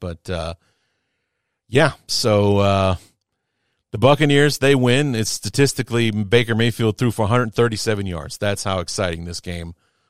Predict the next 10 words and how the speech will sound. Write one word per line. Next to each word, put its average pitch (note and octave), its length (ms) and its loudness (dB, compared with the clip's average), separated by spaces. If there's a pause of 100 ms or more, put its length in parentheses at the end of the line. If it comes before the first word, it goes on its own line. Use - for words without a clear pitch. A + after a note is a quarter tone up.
(140)
was. F2 340 -6
So G2+ 180 0
it F#2+ 40 0
was F#2 120 -4
all B2 300 4
<laughs> A2 180 -4
defense A#2 680 -4 (240)
in G#2 180 -6
this G2+ 300 -4
one. A2+ 280 0